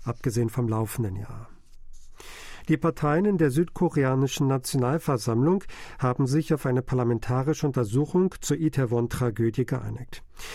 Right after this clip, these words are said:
Die Entscheidung gaben die Fraktionschefs von regierender Partei Macht des Volks, P P P,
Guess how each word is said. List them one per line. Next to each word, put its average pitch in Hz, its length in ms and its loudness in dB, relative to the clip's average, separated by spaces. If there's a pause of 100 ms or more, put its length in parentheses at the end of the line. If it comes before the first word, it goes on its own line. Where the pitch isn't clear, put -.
(280)
Die 151 60 4
Entscheidung 139 580 2 (100)
gaben 123 300 2
die 123 100 2
Fraktionschefs 143 1040 0
von 135 140 0
regierender 127 560 2
Partei 127 340 2
Macht 117 320 0
des 127 160 0
Volks, 127 480 0
P 131 200 0
P 139 180 -2
P, 143 300 2